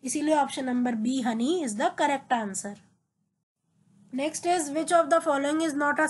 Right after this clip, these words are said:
spice?" हमें बताना है इनमें से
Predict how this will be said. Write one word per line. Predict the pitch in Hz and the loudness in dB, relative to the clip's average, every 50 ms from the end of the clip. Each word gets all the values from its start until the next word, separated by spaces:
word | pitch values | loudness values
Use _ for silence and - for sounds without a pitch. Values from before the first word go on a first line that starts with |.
| - | -2
spice?" | - - 262 233 226 214 214 - - - - - _ _ _ _ _ _ _ _ _ _ _ _ _ - | -2 -2 -2 -2 -2 -4 -4 -6 -8 -10 -14 -20 _ _ _ _ _ _ _ _ _ _ _ _ _ -6
हमें | 254 262 294 320 294 | -2 0 2 4 4
बताना | 320 285 247 285 262 254 262 | 2 2 2 0 0 0 0
है | 262 285 | 0 -2
इनमें | 285 277 277 269 269 | -2 -4 -4 -4 -4
से | 262 302 302 330 | -2 -2 -2 -2